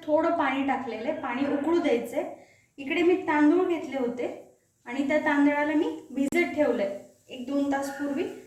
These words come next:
भिजत ठेवलेलं आहे. याच्यात आता मी पाणी काढून घेणार आहे.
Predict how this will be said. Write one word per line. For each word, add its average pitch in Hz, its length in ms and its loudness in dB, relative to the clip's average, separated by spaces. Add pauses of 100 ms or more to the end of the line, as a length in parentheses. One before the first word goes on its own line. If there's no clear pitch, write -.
(140)
भिजत 269 240 0
ठेवलेलं 247 520 0
आहे. - 460 -8
याच्यात 294 380 -2
आता 294 120 0
मी 302 100 6
पाणी 294 320 2
काढून 285 360 6
घेणार 233 260 0
आहे. 285 80 -4